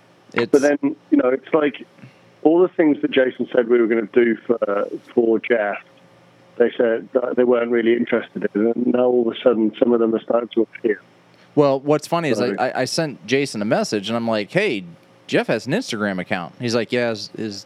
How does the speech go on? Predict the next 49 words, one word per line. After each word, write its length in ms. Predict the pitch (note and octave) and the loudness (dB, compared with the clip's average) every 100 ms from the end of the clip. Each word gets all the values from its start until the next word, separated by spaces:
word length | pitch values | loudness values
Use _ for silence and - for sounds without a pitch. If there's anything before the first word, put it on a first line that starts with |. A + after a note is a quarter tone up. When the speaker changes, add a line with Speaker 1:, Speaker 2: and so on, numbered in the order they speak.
| - | -4
Speaker 1:
daughter 260 | A2 G2+ F2+ | -2 -2 -4
set 180 | F#2 | -6
it 80 | F#2 | -4
up 120 | F2+ | -4
for 220 | - G2 F#2+ | -4 -6 -4
him." 140 | F2+ - _ _ _ _ _ _ _ _ _ _ _ | -8 -12 _ _ _ _ _ _ _ _ _ _ _
I'm 60 | C3 | -4
like, 180 | B2+ C3 | -4 -2
"Well," 480 | B2+ B2 A#2 A2 A2+ | 0 2 0 -2 0
Speaker 2:
Yeah. 200 | G#2+ G#2+ - | 0 -2 -4
Speaker 1:
he's 140 | C3+ B2 | -2 -2
like, 120 | A2+ | 0
"We 120 | C#3 | -2
were 100 | A#2 | -2
gonna 180 | A2+ G2 | -4 -2
do 140 | G2 | -2
that, 100 | F#2+ | -2
and 60 | D#2+ | -4
they 60 | F2+ | -6
told 160 | F#2 | -6
us 140 | E2+ - | -8 -10
no." 160 | - - _ _ _ _ _ _ _ _ _ _ _ _ _ _ _ _ _ - | -14 -16 _ _ _ _ _ _ _ _ _ _ _ _ _ _ _ _ _ -8
Speaker 2:
Yeah. 160 | - - _ _ _ _ _ _ _ | -6 -6 _ _ _ _ _ _ _
Speaker 1:
So 540 | - A#2 A2+ G#2+ G#2 - | -4 0 0 0 -2 -4
it, 240 | B2 A2 C3+ | -4 -2 -4
that, 200 | C3 G#2+ | -4 -2
that's, 340 | C#3 C3+ - | -2 -2 -4
like, 200 | B2 A2 | -4 -4
one 220 | A2 A#2 A#2+ | -4 -4 -2
of 60 | |
the 120 | A2 G#2+ | -4 -4
instances 480 | - G2 - F2+ | -8 -12 -12 -8
of 100 | G2+ - | -8 -4
shit 280 | A#2 G#2 | -6 -4
that, 220 | A2 F#2+ G2+ | -4 -6 -6
you 100 | G2+ | -8
know, 220 | E2+ E2+ - _ - _ _ - - - _ A#2 | -8 -10 -16 _ -20 _ _ -20 -20 -20 _ -4
you 80 | |
guys 260 | A2+ A#2+ A2 | 0 0 -2
were 60 | G#2+ | -4
gonna 180 | G#2+ | -2
do 180 | G#2 E3+ | 2 0
for 160 | - A2 | 0 -2
him 220 | A#2 A#2+ | -2 -4
to 60 | G#2 | -4
take 220 | A2+ - | -4 -2
care 240 | B2 A#2 | -2 -2
of 100 | G#2 | -2
him, 420 | C3 A#2+ G#2+ G#2 | -2 -2 -2 -6